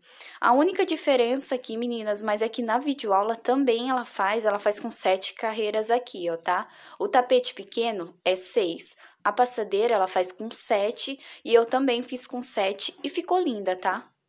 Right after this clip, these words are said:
Linda, linda, linda, eu amei o resultado. Vou colocar ali no chão pra vocês verem como ficou e também já vou contar por quanto que eu vendi, tá? Então, eu já volto.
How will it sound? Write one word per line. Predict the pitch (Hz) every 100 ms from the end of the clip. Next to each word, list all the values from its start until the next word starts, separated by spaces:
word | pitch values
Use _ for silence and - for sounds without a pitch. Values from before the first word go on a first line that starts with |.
| -
Linda, | 214 262 269 226
linda, | 220 214 202
linda, | 185 190 202 202
eu | 190 196
amei | 240 220 208 233
o |
resultado. | 220 190 180 220 349 208 247 - - - - - -
Vou | 233 302
colocar | 320 320 294
ali | 247 240
no | 240
chão | 226 233 214
pra | 214
vocês | 202 202 208 196
verem | 185 185 196
como | 214 220
ficou | 269 254 - - 175 269 - _ - - -
e | 240
também | 262 247 240
já | 233 226
vou | 240
contar | 247 254 226
por | 226 262
quanto | - 240 220 -
que | 247
eu | 233
vendi, | 269 349 190 170
tá? | 185 175
Então, | 202 175
eu | 175
já | 185
volto. | 247 330 233 170 -